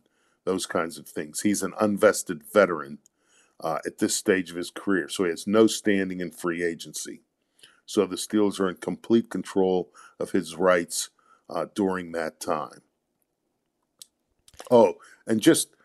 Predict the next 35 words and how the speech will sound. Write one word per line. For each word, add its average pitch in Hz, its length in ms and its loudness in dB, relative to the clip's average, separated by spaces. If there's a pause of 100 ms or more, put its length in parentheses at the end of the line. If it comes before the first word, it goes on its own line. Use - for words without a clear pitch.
(200)
just, - 320 2 (540)
I 98 60 6
forgot 107 460 4
this - 240 -2 (140)
part 92 340 2
from 90 300 -4
the, 82 240 -6
uh, 73 80 -6
from 82 360 -8 (140)
the 85 100 -2
Jim 95 320 -2
Miller 85 240 0
question. - 480 -8 (560)
The - 100 -6
team, 117 420 4 (380)
he, 101 120 -4
when 101 160 4
he 101 120 2
asked 95 200 2
about 92 260 2
does 87 180 -2
the 85 100 -6
team 98 320 0
have 90 140 -4
any 90 160 -2
option 90 500 0
they 85 120 -4
can 87 160 -8
exercise 82 640 -6
for 87 120 -6
an 82 100 -8
additional 82 520 -8
year, 80 420 -18 (640)
the 90 140 -6
only 123 560 6